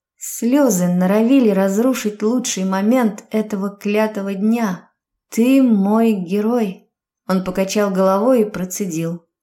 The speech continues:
«Все же из-за меня. Они меня достать хотели». «Неважно уже», возразила я, продолжая поглаживать короткие волоски.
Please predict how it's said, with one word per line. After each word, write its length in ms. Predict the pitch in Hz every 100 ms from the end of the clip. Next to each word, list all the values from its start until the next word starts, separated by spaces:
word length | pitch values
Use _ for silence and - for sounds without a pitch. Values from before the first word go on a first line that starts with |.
| _ _
«Все 460 | - - 190 190
же 220 | 180 165 160
из-за 300 | 160 156 165
меня. 640 | 165 175 196 202 180 _ _ _ _
Они 340 | 175 175 180
меня 480 | 180 175 180 202 208
достать 540 | 170 160 - 170 170 160
хотели». 640 | 143 143 156 151 147 - _ _ _ _ _ _
«Неважно 640 | 208 240 294 294 185 170
уже», 260 | 165 165 165 - _ _ -
возразила 480 | 180 180 190 196 190
я, 420 | 190 190 185 - _ _ -
продолжая 640 | 190 185 185 185 233 247
поглаживать 840 | 233 190 185 185 214 226 208 185 - -
короткие 580 | 175 180 185 - 185
волоски. 720 | 180 180 180 - - 165 -